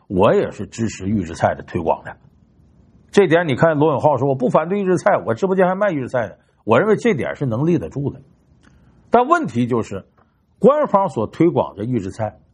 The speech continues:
以及带来这些好处，就等于这个事儿是好的，让歪嘴和尚念经给念坏了。怎么念坏了呢？其实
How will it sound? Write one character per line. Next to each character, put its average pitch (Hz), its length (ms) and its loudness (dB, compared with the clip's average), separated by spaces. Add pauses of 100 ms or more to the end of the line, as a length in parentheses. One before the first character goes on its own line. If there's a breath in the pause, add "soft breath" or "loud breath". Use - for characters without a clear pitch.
(360)
以 131 140 4
及 170 120 2
带 196 220 2
来 160 120 -2
这 147 120 -10
些 156 100 -6
好 - 260 -18
处， - 200 -20 (720)
就 196 120 6
等 127 280 2
于 170 60 2
这 180 120 4
个 170 120 4
事 - 180 -2
儿 262 140 4
是 135 80 0
好 67 300 -6
的， 87 200 -12
让 160 240 0
歪 175 140 4
嘴 139 120 -2
和 107 180 -4
尚 151 100 -2
念 160 180 0
经 151 140 -2
给 123 80 -6
念 131 200 -2
坏 151 220 0
了。 85 100 -14 (240)
怎 107 160 0
么 131 60 0
念 170 180 2
坏 156 160 0
了 139 80 -8
呢？ 131 60 -12 (320 loud breath)
其 - 240 2
实 175 160 0